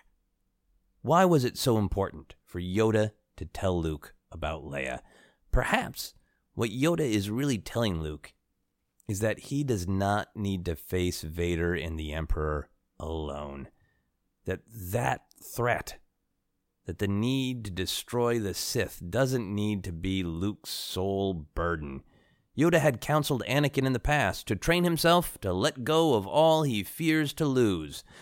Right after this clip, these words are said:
The Jedi of old believed attachments would lead to the dark side,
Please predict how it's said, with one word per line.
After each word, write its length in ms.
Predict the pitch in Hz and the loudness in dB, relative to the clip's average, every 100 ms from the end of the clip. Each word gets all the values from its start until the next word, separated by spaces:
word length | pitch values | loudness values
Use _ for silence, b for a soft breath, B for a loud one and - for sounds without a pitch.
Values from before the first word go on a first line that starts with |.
| B | B
The 100 | 143 | 0
Jedi 420 | 123 139 170 156 | 2 4 6 6
of 80 | 143 | 4
old 260 | 156 160 135 | 4 2 2
believed 320 | 139 156 147 | 2 2 2
attachments 600 | 135 - 156 147 156 143 | -2 0 0 0 -2 -4
would 180 | 147 139 | -4 -4
lead 460 | 117 147 160 151 | -2 -2 -4 -6
to 80 | 143 | -6
the 120 | 143 | -6
dark 360 | 131 98 95 - | -4 -2 -2 -2
side, 420 | - 82 78 78 | 0 0 0 -6